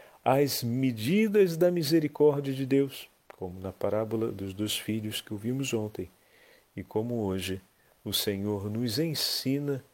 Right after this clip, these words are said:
através da vida desse funcionário do rei, que no final do texto diz assim: "O teu filho vive." E ele acreditou,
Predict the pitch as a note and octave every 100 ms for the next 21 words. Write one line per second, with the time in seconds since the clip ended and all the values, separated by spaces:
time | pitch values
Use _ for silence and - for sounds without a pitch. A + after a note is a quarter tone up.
0 | _ _ _ _ - G2+ - G#2+ F2 G2
1 | G#2 - - _ _ _ _ _ _ _
2 | _ _ _ _ _ A2+ A2 F#2+ G#2 G2
3 | F#2 - _ _ _ _ G2 G#2+ G2+ -
4 | A2 - A#2+ - A#2+ A2 A2+ A2 A#2 A#2+
5 | B2 - - D3 D#3+ E3 F3+ E3+ D3 F3+
6 | F3+ - D3 D3+ C#3 B2+ - G2 - _
7 | _ - - - - - - _ _ _
8 | _ _ _ _ _ _ _ _ B2 A#2+
9 | C#3+ C3+ E3+ E3 C3+ D#3 G#2 E2 - _
10 | _ _ _ _ _ _ _ _ G#2+ A2
11 | B2+ B2+ _ _ _ _ _ E3+ F3 D3+
12 | C3 G#2+ F#2+